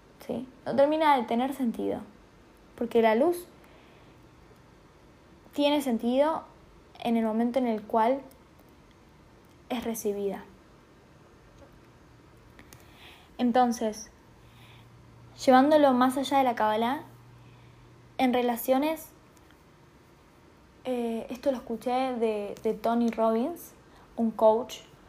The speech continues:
eh, muy reconocido a nivel mundial, que habló sobre la despolarización, que las relaciones fracasan o no funcionan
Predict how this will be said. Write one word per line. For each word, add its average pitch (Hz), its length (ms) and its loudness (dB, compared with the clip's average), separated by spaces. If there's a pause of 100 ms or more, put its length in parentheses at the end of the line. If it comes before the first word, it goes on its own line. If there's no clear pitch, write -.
(680)
eh, 214 300 -6 (480)
muy 233 180 0
reconocido 214 720 -2
a 208 80 -2
nivel 208 440 -2
mundial, 208 540 -2 (600)
que - 360 4 (400)
habló 277 360 4
sobre 302 600 2
la 240 280 0
despolarización, 226 1300 -2 (1000)
que 262 140 6
las 247 180 0
relaciones 285 760 -2 (420)
fracasan 262 640 -2 (1160)
o 247 140 2
no 254 200 2
funcionan 285 640 -2